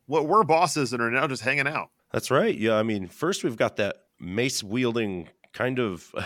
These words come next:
Speaker 2: <laughs> Jason
Speaker 1: Mace Wieldu.
Speaker 2: Voorhees. <laughs> Mace Windu here comes swinging pretty quick. They're, they're a tough enemy if you're not ready
Speaker 1: Yeah.
Speaker 2: for them.
Speaker 1: Uh, not only are they fast, these are ones that will knock you back off the screen real fast. I hate them.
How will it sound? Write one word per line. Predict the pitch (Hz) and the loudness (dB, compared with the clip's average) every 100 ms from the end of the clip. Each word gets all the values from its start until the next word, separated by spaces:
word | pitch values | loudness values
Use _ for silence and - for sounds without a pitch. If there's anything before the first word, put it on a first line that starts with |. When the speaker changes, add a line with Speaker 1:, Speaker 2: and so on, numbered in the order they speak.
| - - - | -4 -4 -6
Speaker 2:
<laughs> | - - _ | -20 -20 _
Jason | - 127 123 160 | -2 0 2 2
Speaker 1:
Mace | - | 2
Wieldu. | 107 131 165 | 2 4 4
Speaker 2:
Voorhees. | 127 98 98 113 - - - - 165 - | 2 0 -2 -6 -10 -6 -6 -2 -4 -4
<laughs> | 240 - _ _ | -8 -8 _ _
Mace | 117 135 | -2 0
Windu | 139 139 110 | -2 0 0
here | 90 92 92 | 0 -2 -4
comes | - 113 - | -2 -2 0
swinging | - 143 165 135 98 - | 0 2 0 0 -6 -8
pretty | - 151 | -8 -6
quick. | - 170 - | 2 2 4
They're, | 120 127 87 | 2 2 2
they're | 107 131 | 2 2
a | |
tough | 117 127 110 | 2 -2 0
enemy | 117 117 82 80 95 | -2 -2 -4 -8 -8
if | 85 - | -10 -6
you're | 92 | -4
not | 95 92 | -2 0
ready | - | 2
Speaker 1:
Yeah. | 131 98 | 2 0
Speaker 2:
for | 82 | -8
them. | 80 82 _ _ | -10 -14 _ _
Speaker 1:
Uh, | 123 127 | -4 -2
not | 139 185 | 2 2
only | 185 | 2
are | |
they | 143 | 0
fast, | 147 127 120 | 0 0 0
these | 151 160 | -2 0
are | |
ones | 147 135 | 0 -2
that | 123 | -4
will | 113 | -4
knock | 113 120 - | 0 -2 -2
you | 117 | 0
back | 113 107 | 0 0
off | 104 | -8
the | - | -8
screen | - - 107 95 | -16 -12 -12 -10
real | 90 110 120 | -6 -2 -2
fast. | - 90 87 101 | -2 -6 -6 -12
I | |
hate | 92 117 | -10 -8
them. | 127 120 | -8 -8